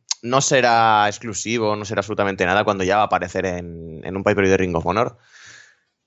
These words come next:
Así que supongo que será algo abierto, supongo que saldrá en muchos sitios, y la verdad es que le va a venir muy bien tanto a Cody Rhodes como a las empresas en las que esté.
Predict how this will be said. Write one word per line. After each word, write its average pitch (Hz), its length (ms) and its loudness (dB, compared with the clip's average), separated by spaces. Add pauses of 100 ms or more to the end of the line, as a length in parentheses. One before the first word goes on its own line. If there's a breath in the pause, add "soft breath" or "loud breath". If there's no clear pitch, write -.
(120)
Así 135 360 2
que 117 600 4
supongo 127 320 -2
que 147 60 0
será 127 260 2
algo 110 300 2
abierto, 127 580 2
supongo 117 180 -2
que - 20 -4
saldrá 113 220 2
en 107 60 0
muchos 110 360 -6
sitios, 117 600 0
y 117 120 -2
la 107 100 2
verdad 107 220 2
es 113 100 -6
que 110 680 0 (120)
le 113 140 -2
va 123 60 4
a 139 40 4
venir 123 180 -2
muy 107 160 -4
bien 110 120 -2
tanto 98 220 -2
a 98 40 -2
Cody 117 200 4
Rhodes 117 180 2
como 110 160 0
a 104 40 6
las 104 120 2
empresas 110 360 0
en 104 100 2
las 92 120 2
que 87 100 -4
esté. 90 380 0